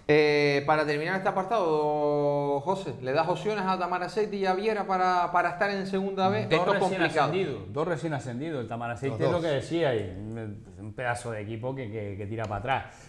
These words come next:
Speaker 2: Yo creo que fue una pena lo del penalti ese en el
Speaker 1: Sí.
Speaker 2: minuto noventa y cuatro y demás, cuando
Speaker 1: ¿Fue
Speaker 2: hemos
Speaker 1: penalti
Speaker 2: visto
Speaker 1: para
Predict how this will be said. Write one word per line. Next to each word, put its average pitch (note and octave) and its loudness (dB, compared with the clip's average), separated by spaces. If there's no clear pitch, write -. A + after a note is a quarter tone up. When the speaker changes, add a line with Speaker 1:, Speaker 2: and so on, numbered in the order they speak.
Speaker 2:
Yo G#2+ -2
creo B2+ 2
que C3 0
fue B2+ -6
una B2 -2
pena D#3 2
lo C#3 0
del A#2+ -4
penalti B2 -4
ese B2+ -4
en B2+ 2
el B2+ 2
Speaker 1:
Sí. A#2+ 2
Speaker 2:
minuto A#2+ 0
noventa A2+ -4
y G#2+ -6
cuatro C3+ 2
y A#2+ -2
demás, B2+ 0
cuando A#2+ -2
Speaker 1:
¿Fue G3 6
Speaker 2:
hemos G3+ 4
Speaker 1:
penalti A3 2
Speaker 2:
visto G3+ 2
Speaker 1:
para G#3 2